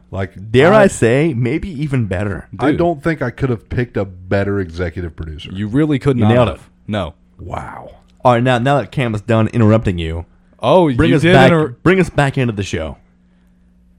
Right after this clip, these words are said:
Speaker 3: He interrupted, but it wasn't you. I'm gonna let you decide. Do you think
Speaker 1: Loopholes.
Speaker 2: Nope, I'll do one. I'll do a shot regardless.
Speaker 3: Okay.
Speaker 2: Either,
Speaker 3: Okay.
Speaker 2: either way, brings back in, nice and comfy.
Speaker 3: All right. So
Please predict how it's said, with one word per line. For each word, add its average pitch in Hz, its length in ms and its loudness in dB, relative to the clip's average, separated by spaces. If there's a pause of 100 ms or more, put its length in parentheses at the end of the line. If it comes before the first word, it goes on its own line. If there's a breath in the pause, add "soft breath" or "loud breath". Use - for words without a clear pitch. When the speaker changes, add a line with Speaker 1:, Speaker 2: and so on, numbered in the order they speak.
(260)
Speaker 3:
He 107 240 -10
interrupted, 117 720 -2
but 117 140 -4
it 85 100 -6
wasn't 120 580 -2
you. 143 420 0 (240)
I'm 110 120 -4
gonna 117 140 0
let 113 200 -2
you 120 160 -2
decide. 127 580 -2
Do 95 80 -6
you 101 180 -4
think 110 100 2
Speaker 1:
Loopholes. 104 880 4
Speaker 2:
Nope, 113 240 4
I'll 120 140 0
do 123 200 0
one. 117 220 0
I'll 101 120 -4
do 107 160 -4
a 104 40 -4
shot 95 440 -6
regardless. 92 680 -6 (120)
Speaker 3:
Okay. 170 100 0
Speaker 2:
Either, 185 140 0
Speaker 3:
Okay. 196 120 0
Speaker 2:
either 190 140 2
way, 135 180 2
brings 127 320 -6
back 143 340 -6
in, 92 300 -6 (240)
nice 117 220 -4
and 131 100 -10
comfy. 95 440 -6 (800 soft breath)
Speaker 3:
All 85 220 -4
right. 78 320 -8
So 117 380 0